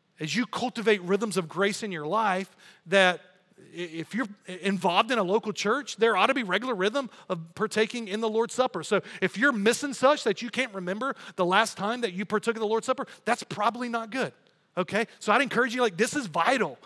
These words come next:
This is something that we believe ought to be a vital part of our worship. All right, fourth truth. We renew our commitment to love as Jesus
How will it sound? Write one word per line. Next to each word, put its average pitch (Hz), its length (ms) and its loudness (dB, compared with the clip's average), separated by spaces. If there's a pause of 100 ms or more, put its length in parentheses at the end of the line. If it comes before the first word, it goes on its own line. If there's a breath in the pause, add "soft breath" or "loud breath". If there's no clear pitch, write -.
(140 loud breath)
This 196 160 -2
is 240 100 -6
something 240 280 -4
that 185 160 2
we 214 160 -2
believe 226 200 -4
ought 220 60 2
to 202 60 0
be 196 80 0
a 180 40 -2
vital 180 340 -2
part 190 420 0 (260 loud breath)
of 175 140 0
our 170 100 2
worship. 160 380 -6 (160)
All 165 60 0
right, 156 120 -2
fourth 170 280 -6
truth. - 240 -14 (1500 soft breath)
We 185 160 0
renew 175 420 0
our 220 80 2
commitment 185 520 -4
to 165 140 -4
love 165 460 -2 (220 soft breath)
as 143 180 -8
Jesus 151 640 -8